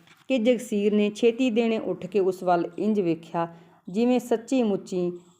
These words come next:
ਉਹਨੂੰ ਕੁਝ ਹੋ ਗਿਆ ਹੁੰਦਾ। ਪਰ ਰੌਣਕੀ ਆਪਣੀ ਦਾੜੀ ਦੇ ਵਿਰਲੇ ਵਾਲਾਂ ਵਿੱਚ ਸੱਜੇ ਹੱਥ ਦੀਆਂ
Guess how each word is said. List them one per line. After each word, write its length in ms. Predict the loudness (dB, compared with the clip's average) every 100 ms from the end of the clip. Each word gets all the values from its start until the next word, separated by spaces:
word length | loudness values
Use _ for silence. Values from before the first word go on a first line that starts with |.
| _
ਉਹਨੂੰ 380 | 0 2 2 0
ਕੁਝ 540 | -2 -2 -2 -6 -8 -8 2
ਹੋ 160 | 4
ਗਿਆ 180 | 4 2
ਹੁੰਦਾ। 340 | 0 -6 -10 -14 _ _ _ _ _ _ _ _ _
ਪਰ 140 | 2 4
ਰੌਣਕੀ 560 | 4 2 2 0 4
ਆਪਣੀ 520 | 4 4 0 2 0 -4 -14 -8 2
ਦਾੜੀ 300 | 6 6 6
ਦੇ 140 | 4
ਵਿਰਲੇ 360 | 4 4 4 6
ਵਾਲਾਂ 320 | 6 4 2
ਵਿੱਚ 280 | 0 -4 -8
ਸੱਜੇ 440 | -2 0 4 4
ਹੱਥ 300 | 4 -2 -4
ਦੀਆਂ 380 | -4 0 0